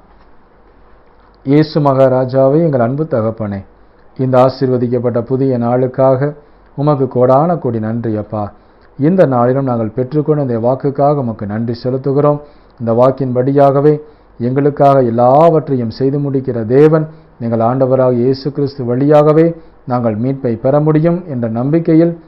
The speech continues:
நாங்கள் உறுதியாக நிற்கிறோம் அப்பா. இன்றும் தன்னுடைய பிறந்த நாள் மற்றும் திருமண நாளை கொண்டாடும் இது பிள்ளைகள் ஒவ்வொருவரையும் தகப்பன் எல்லா நன்மைகளினாலும் நிரப்பி ஆசீர்வதித்திட அர்ப்பணித்து ஜெபிக்கிறோம்.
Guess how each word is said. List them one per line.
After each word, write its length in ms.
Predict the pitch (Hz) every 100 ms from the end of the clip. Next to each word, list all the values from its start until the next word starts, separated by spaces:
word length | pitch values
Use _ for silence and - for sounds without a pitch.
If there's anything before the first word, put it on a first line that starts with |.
| _ -
நாங்கள் 220 | 123 117
உறுதியாக 560 | 113 151 160 160 165 156
நிற்கிறோம் 500 | 135 151 165 170 120
அப்பா. 380 | 104 101 95 - - - _ 120
இன்றும் 380 | 135 151 180
தன்னுடைய 460 | 170 127 120 117 113
பிறந்த 320 | 127 143 147
நாள் 300 | 151 151 151 - _ _ -
மற்றும் 380 | 135 139 143 135
திருமண 320 | 170 196 165
நாளை 280 | 131 117 113
கொண்டாடும் 460 | 127 131 147 143
இது 160 | 117 110
பிள்ளைகள் 340 | 120 120 113
ஒவ்வொருவரையும் 800 | 110 135 180 185 123 120 120 110 - _ _ _
தகப்பன் 480 | 131 127 139 139 113
எல்லா 300 | 110 120 143
நன்மைகளினாலும் 760 | 147 123 139 139 131 127 120 113
நிரப்பி 520 | 120 165 165 107 - - _ _ _ _ - _ -
ஆசீர்வதித்திட 800 | 123 160 - 208 185 139 123 131
அர்ப்பணித்து 500 | 131 123 131 123 117 113
ஜெபிக்கிறோம். 500 | 104 104 107 101